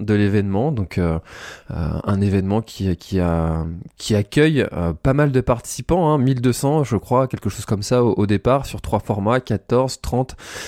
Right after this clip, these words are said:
et, et cinquante kilomètres. Donc un événement qui, euh, qui marche bien, euh, avec, euh, avec pas mal de succès. Euh, en même temps, vu le parcours, principalement en bord de mer, sur-, surtout pour le trente et le cinquante, eh bien,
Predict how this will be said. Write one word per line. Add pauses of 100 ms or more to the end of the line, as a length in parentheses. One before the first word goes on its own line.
(140)
et, (240)
et
cinquante
kilomètres. (880)
Donc
un
événement
qui,
euh, (480)
qui
marche
bien,
euh,
avec,
euh,
avec
pas
mal
de
succès. (140)
Euh, (100)
en
même
temps,
vu
le
parcours, (380)
principalement
en
bord
de
mer,
sur-,
surtout
pour
le
trente
et
le
cinquante, (420)
eh
bien,